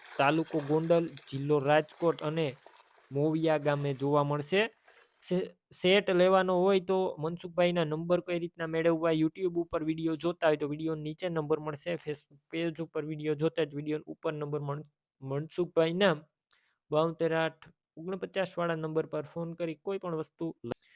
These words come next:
મેસી ટ્રેક્ટર, હલર અને તમે મશીન જોઈ રહ્યા છો, ત્રણે ત્રણ વસ્તુ એક જ ઓનર જયલુભાઈને વેચવાની છે. સૌપ્રથમ ટ્રેક્ટરની વાત કરું તો ટ્રેક્ટર છે મેસી સ્ટાન્ડર્ડ,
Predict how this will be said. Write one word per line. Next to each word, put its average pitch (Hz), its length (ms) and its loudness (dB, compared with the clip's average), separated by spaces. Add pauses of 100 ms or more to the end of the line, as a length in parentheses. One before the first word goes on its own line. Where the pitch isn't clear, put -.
(140)
મેસી 208 320 4
ટ્રેક્ટર, 208 460 4 (480)
હલર 190 440 8
અને 185 340 2 (640)
તમે 165 220 -2
મશીન 165 460 0
જોઈ 190 180 6
રહ્યા 160 180 6
છો, 156 160 -4
ત્રણે 180 300 0
ત્રણ 202 280 0
વસ્તુ 185 320 0
એક 170 240 -2
જ 160 100 -2
ઓનર 165 380 2
જયલુભાઈને 135 640 0
વેચવાની 139 600 -2
છે. 196 160 0 (720)
સૌપ્રથમ 220 440 2 (320)
ટ્રેક્ટરની 190 440 0
વાત 180 240 4
કરું 185 200 -4
તો 190 80 0
ટ્રેક્ટર 170 420 -2
છે 175 180 -4
મેસી 156 480 -2
સ્ટાન્ડર્ડ, 180 540 2